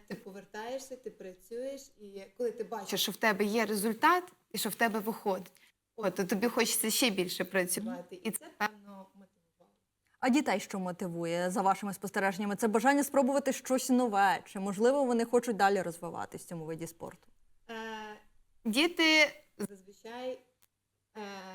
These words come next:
Speaker 1: спрямовані на змагання. От вони знають, що в них є змагання, ми приїдемо,
Speaker 2: Мгм.
Speaker 1: ми отримаємо нагороди, медалі,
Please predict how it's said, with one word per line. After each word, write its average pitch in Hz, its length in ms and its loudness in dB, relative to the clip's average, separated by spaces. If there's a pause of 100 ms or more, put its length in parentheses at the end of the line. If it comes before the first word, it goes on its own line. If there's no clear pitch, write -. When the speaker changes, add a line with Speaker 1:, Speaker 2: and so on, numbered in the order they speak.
(440)
Speaker 1:
спрямовані 208 640 -12
на 196 180 6
змагання. 202 680 2 (260)
От 196 200 -2
вони 208 220 -10
знають, 190 280 -18
що 190 100 -20
в 190 40 -20
них 202 120 -18 (100)
є 190 80 -12
змагання, 233 560 -12
ми 226 100 -12
приїдемо, 214 640 -8
Speaker 2:
Мгм. 233 80 -12
Speaker 1:
ми 202 140 -16
отримаємо 190 540 -18 (360)
нагороди, 247 840 -4
медалі, 233 640 -4